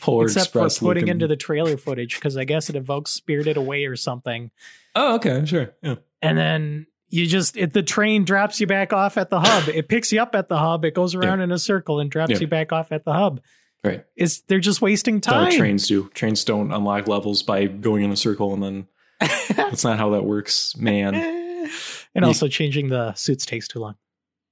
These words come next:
Speaker 1: Oh, yeah, yeah, yeah, yeah.
Speaker 2: I don't like that.
Speaker 1: Just put the thing that chafed me so
Speaker 2: Ooh.
Speaker 1: hard.
Speaker 2: Yes.
Speaker 1: I swear this will be the last thing.
Speaker 2: Mm-hmm.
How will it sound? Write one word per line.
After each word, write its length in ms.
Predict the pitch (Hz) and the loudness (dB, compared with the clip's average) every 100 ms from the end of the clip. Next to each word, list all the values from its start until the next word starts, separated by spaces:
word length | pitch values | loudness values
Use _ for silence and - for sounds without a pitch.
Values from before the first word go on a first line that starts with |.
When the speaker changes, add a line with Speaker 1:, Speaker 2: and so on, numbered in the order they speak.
| _ _ _ _ | _ _ _ _
Speaker 1:
Oh, 160 | 349 294 | 2 4
yeah, 360 | 117 98 95 | 4 2 -2
yeah, 200 | 87 82 | -4 -10
yeah, 120 | 87 87 | -12 -16
yeah. 400 | _ _ 392 320 | _ _ _ -12
Speaker 2:
I 100 | 143 | -8
don't 80 | 127 | -6
like 160 | 127 - | -8 -16
that. 140 | 127 - - - - | -20 -20 -20 -14 0
Speaker 1:
Just 240 | 285 - | 0 2
put 400 | - 359 381 - - _ _ _ _ _ _ _ _ _ _ _ _ _ _ _ _ _ _ _ _ _ _ | 4 4 4 0 -8 _ _ _ _ _ _ _ _ _ _ _ _ _ _ _ _ _ _ _ _ _ _
the 120 | 147 | -2
thing 320 | 151 - 311 302 | -2 2 2 4
that 240 | 190 139 | 2 0
chafed 640 | - - 185 196 196 - 135 | 0 2 4 4 0 -2 2
me 200 | 123 107 | 4 4
so 520 | - - - 220 233 | 2 2 4 6 6
Speaker 2:
Ooh. 40 | 220 | 6
Speaker 1:
hard. 580 | 175 117 92 87 85 - _ - | 6 4 0 -4 -10 -16 _ -4
Speaker 2:
Yes. 340 | 131 - - _ _ - | -4 -4 -12 _ _ -6
Speaker 1:
I 60 | 123 | 0
swear 340 | - - 160 | 0 4 4
this 160 | 135 131 | 4 2
will 80 | 123 | 2
be 80 | |
the 100 | 113 | 4
last 340 | 110 101 98 - | 4 2 0 0
thing. 200 | 95 87 _ _ _ _ - | -2 -4 _ _ _ _ -4
Speaker 2:
Mm-hmm. 240 | 143 139 | -2 -2